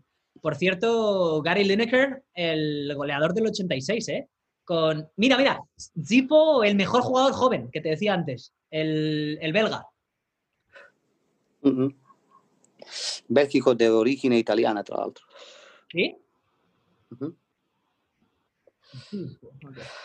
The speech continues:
Speaker 1: Em, Italia noventa, a ver, este, entonces, ¿dónde juega
Speaker 2: Italia
Speaker 1: Napoli?
Speaker 2: noventa,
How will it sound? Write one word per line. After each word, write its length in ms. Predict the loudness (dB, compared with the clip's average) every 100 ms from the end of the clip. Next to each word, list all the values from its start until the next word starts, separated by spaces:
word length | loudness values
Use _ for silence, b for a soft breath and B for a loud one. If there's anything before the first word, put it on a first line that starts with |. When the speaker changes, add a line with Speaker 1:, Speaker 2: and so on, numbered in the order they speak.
| B B
Speaker 1:
Em, 640 | -4 0 0 0 -4 -8 -10
Italia 340 | -4 -2 0
noventa, 420 | -2 -6 -10 -8
a 80 | -8
ver, 200 | -6 -6 -8
este, 220 | -6 -6
entonces, 400 | -6 -8 -8 -8
¿dónde 180 | -6 -4
juega 280 | -2 -2 -2
Speaker 2:
Italia 220 | 0 0
Speaker 1:
Napoli? 200 | 0 -2
Speaker 2:
noventa, 240 | -2 -4